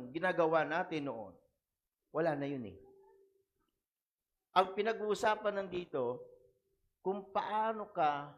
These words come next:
humahayo bilang tinawag ng Diyos. Amen po ba?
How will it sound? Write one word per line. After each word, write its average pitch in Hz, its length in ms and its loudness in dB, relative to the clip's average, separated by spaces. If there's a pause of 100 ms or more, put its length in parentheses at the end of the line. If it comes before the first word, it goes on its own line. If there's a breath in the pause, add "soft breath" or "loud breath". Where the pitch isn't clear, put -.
(140)
humahayo 185 1120 -2 (600)
bilang 143 760 -2 (280)
tinawag 127 720 -2 (360)
ng 101 200 -12
Diyos. 92 240 -10 (1900)
Amen 165 320 0
po 160 160 2
ba? 147 400 4